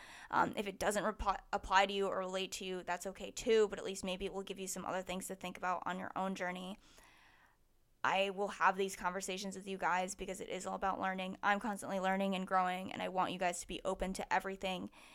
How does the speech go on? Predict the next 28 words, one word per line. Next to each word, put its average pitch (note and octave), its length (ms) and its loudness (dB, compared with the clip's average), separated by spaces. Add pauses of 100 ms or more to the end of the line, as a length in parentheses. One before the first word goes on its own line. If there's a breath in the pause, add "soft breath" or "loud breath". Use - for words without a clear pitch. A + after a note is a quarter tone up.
and G#3 180 -4
all F#3 300 8
avenues F#3 580 2
because F3 540 0 (100)
you G#3 180 -2
never F#3 360 6
know F3+ 180 4
what F3 220 2
will F#3 140 -4
work E3+ 240 2
for - 140 -4
you G3 320 0
unless F3+ 340 -2
you F#3+ 80 -6
try - 260 -4
it. D2+ 220 -4 (540 soft breath)
So F#3 520 2 (520)
I G#3 120 2
hope G#3+ 160 2
this G#3 160 0
helps. - 640 4
I G#3 80 -6
hope F#3 220 -6
you F#3 80 -8
learned F#3 240 -4
a F3+ 40 -2
little F3 200 -2
bit F3+ 340 -2